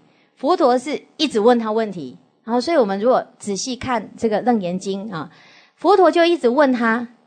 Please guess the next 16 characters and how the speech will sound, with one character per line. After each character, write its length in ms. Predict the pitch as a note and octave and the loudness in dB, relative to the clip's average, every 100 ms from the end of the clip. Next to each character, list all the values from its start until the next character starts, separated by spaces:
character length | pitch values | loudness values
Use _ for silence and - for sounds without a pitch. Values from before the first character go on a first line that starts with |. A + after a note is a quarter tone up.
| _ _ | _ _
，“你 120 | A#3 | 2
当 240 | A#3 C#4+ D4+ | 4 4 2
初 220 | C#4+ C4+ | 2 0
是 160 | B3 A#3+ | 0 -4
什 160 | E3+ | -6
么 80 | D3+ | -8
发 200 | E3 E3+ | -8 -8
心？ 320 | F3 F3+ E3 - _ _ _ _ _ - | -8 -10 -10 -14 _ _ _ _ _ 2
你 140 | A#3 | 2
为 220 | A#3+ F4 | 6 4
什 160 | C#4+ F#3+ | 4 0
么 100 | F3 | 0
会 160 | B3+ | 2
来 160 | G#3+ F3 | 2 2
修 220 | E3+ F3+ | -2 -4
行？ 340 | F#3 - C3 | -4 -10 -14